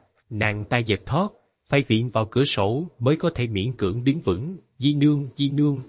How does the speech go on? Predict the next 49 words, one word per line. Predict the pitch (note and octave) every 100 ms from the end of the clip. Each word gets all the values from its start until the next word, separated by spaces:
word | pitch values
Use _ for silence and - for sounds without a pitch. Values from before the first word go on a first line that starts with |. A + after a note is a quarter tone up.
| -
ta | B2+
mơ | B2 B2
thấy | B2+ D#3+
mẹ | C#3+ D#2 F2+
rồi, | F#2 F2+ D#2 _ -
ta |
mơ | A2 G#2+ G#2
thấy | C3+ D#3+
mẹ | D#2 E2
rồi." | F#2+ D#2+ D2 - _
Tân | D#3 D#3
Nhi | C3+ A2 G2+
khóc | - F3
nức | F#3 G3
nở, | F2 D#2 D3 - _ -
nước | F3+ F#3
mắt | F#3 -
làm | F2+ E2 -
ướt | F#3 G3+ - -
y | C#3
phục | - G2+ -
nàng | D#2+ D2+
ta. | G2 A2+ - _ _
Đoạn | A2 G#2+ A2+
Trăng | C3+ C#3
Nhi | C3+ C#3+ A#2
lại | F2+ G2+ G#2+
nhìn | F#2
ra | F2 B2
sân | - C3+
lần | F#2+ D2+
nữa, | D#2 D2+ D#3+ _ _ _
đã | C#3 C#3
không | D3+
thấy | B2 D3 E3+
cái | E3+
bóng | D3+ C#3 D#3+
dáng | C3 D3+
đó | C#3+ E3
đâu | C3 G#2
nữa. | F2+ D#2+ B2+ F3 - _ _ -
Lúc | G3+ -
này | G2+ G2+
nàng | F#2
ta | F2+ A2 A2+ A2+
mới | C3
ngồi | C3 F#2+ D#2+
xổm | - E2+ B2
xuống, | - C#3 F#3+